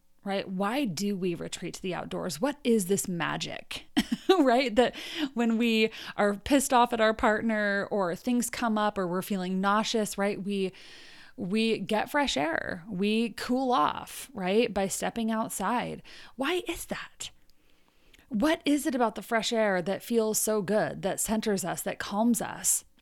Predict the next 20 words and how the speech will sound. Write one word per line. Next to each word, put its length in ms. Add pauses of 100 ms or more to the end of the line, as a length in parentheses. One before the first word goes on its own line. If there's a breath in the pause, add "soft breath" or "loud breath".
(1120 loud breath)
What 260
are 120
we 180
really 600
seeking 760
when 220
we 380
step 300
outside? 640 (1200 loud breath)
And 200
so 500 (240 loud breath)
I've 200
been 120
contemplating 640
this 160
a 40
lot, 360
and 100
I 220 (320)
don't 280